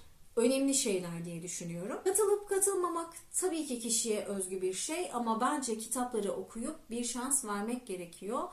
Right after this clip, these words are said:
Her kitaba çok da ön yargıyla yaklaşmamak gerekiyor.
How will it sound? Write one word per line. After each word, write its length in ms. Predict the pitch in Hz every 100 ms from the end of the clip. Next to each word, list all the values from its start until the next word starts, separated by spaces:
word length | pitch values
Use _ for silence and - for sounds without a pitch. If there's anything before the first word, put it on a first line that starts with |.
| - - -
Her 240 | 294 349 359
kitaba 480 | 302 277 262 302
çok 220 | - 294 285
da 100 | 254
ön 180 | 285
yargıyla 380 | 277 220 202 220
yaklaşmamak 760 | 330 254 262 269 - 185 175 -
gerekiyor. 600 | 175 165 - 185 294